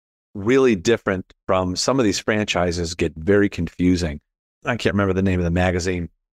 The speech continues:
but it's just all franchises. And there's gotta be, there's a bazillion of 'em out there. They're mostly restaurants, but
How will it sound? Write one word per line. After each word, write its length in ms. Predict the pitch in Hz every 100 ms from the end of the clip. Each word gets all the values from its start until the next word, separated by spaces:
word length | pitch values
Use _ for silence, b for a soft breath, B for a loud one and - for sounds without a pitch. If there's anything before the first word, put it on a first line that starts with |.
| _ _ 113
but 80 |
it's 100 | 92
just 180 | 104 90
all 100 | 78
franchises. 720 | - _ 85 - 78 76 82 -
And 120 | 92
there's 120 | 101
gotta 200 | 104 113
be, 200 | 98 87 - -
there's 180 | 131 117
a 60 |
bazillion 560 | 82 95 85 98 92 85
of 120 | 71
'em 60 | 69
out 180 | 69 -
there. 120 | 71 _ _ _
They're 80 | 147
mostly 360 | 156 156 - 127
restaurants, 680 | 104 101 - 104 98 95 -
but 180 | 101